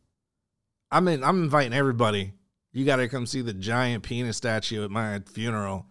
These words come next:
I probably wouldn't get that personally.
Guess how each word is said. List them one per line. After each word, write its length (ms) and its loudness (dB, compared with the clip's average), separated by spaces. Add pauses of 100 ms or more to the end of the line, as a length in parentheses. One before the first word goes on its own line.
(500)
I 80 6
probably 300 8
wouldn't 240 6
get 220 0
that 380 2 (440)
personally. 720 0